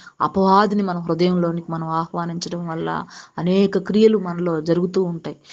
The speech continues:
అనేక మాటలు మన నోటి ద్వారా వస్తూ ఉంటాయి, మన చూపు ద్వారా మనం రకరకాలుగా చేస్తూ ఉన్నాం అన్నమాట. ప్రియా దేవుని బిడ్డ, ఆ విధంగా మనం పతనమైపోవడం,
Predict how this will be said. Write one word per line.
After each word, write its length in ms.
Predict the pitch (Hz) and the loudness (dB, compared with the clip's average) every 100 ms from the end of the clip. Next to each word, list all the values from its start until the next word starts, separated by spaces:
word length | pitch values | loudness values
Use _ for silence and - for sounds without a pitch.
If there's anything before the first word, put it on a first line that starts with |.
| - - | -10 -2
అనేక 400 | 175 196 196 190 | 2 4 4 2
మాటలు 520 | 170 170 214 226 214 | 2 4 6 4 0
మన 180 | 180 175 | 0 -2
నోటి 340 | 175 190 180 | 0 0 0
ద్వారా 260 | 185 180 170 | -2 0 -2
వస్తూ 320 | 165 165 - | -2 -4 -6
ఉంటాయి, 380 | 170 165 160 143 - - - | -6 -6 -8 -8 -12 -14 -2
మన 100 | 175 | -2
చూపు 320 | 175 233 226 | 2 4 4
ద్వారా 380 | 196 196 196 185 | 2 0 2 2
మనం 240 | 175 170 165 | 0 -2 -2
రకరకాలుగా 680 | 160 180 180 185 185 180 170 170 | -2 -2 0 -2 0 -4 -4 -4
చేస్తూ 300 | 175 - 175 | -4 -4 -4
ఉన్నాం 320 | 170 165 165 | -4 -6 -8
అన్నమాట. 440 | 160 160 147 - | -10 -8 -10 -12
ప్రియా 480 | - _ - 170 165 | -18 _ -10 -8 -6
దేవుని 360 | 165 180 175 170 | -4 -2 -4 -6
బిడ్డ, 280 | 160 170 175 - - - | -8 -10 -10 -18 -10 -2
ఆ 120 | 160 | 0
విధంగా 680 | 170 180 190 180 165 170 180 - - 170 | 0 0 2 4 4 2 -2 -8 -8 -2
మనం 200 | 165 160 | -2 -2
పతనమైపోవడం, 960 | 165 165 202 208 190 190 185 180 | -4 2 4 4 4 4 4 2